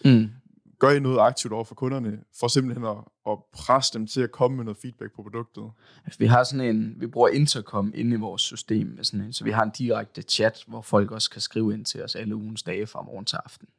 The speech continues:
Speaker 1: Det er en ting, som folk sætter ret stor pris på, for det er ikke mange steder, du får personlig service lynhurtigt. Øh, og i den, der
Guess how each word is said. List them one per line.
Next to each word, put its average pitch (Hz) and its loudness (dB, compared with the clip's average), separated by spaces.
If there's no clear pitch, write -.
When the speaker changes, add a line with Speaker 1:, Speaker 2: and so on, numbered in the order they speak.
Speaker 1:
Det 117 6
er 113 8
en 104 8
ting, 110 -4
som - -20
folk 104 -6
sætter - -12
ret - -8
stor - -12
pris - -18
på, - -20
for - -20
det 120 -4
er - 0
ikke 120 -6
mange 107 0
steder, - -14
du 127 -20
får 110 -14
personlig 120 -12
service - -12
lynhurtigt. - -16
Øh, 120 -4
og 120 4
i 120 6
den, 143 4
der 127 0